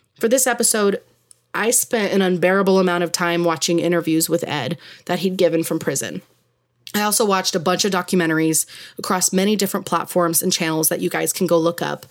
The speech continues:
Mindhunter on Netflix to The Co-Ed Killer, The Mind of a Monster on Prime Video. There are so many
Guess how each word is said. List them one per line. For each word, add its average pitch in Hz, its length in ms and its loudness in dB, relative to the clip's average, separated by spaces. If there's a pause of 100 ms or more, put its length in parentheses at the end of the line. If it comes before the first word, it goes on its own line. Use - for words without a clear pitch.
(440)
Mindhunter 196 600 2
on 196 100 2
Netflix 170 720 0 (120)
to 170 380 2
The - 100 -6
Co-Ed 190 400 2
Killer, 170 280 0
The 175 140 -4
Mind 160 180 0
of 165 80 -4
a 170 60 0
Monster 160 360 0
on 156 100 -2
Prime 156 260 -4
Video. 151 400 -6 (540)
There 202 160 0
are 175 40 0
so 233 280 2
many 208 180 2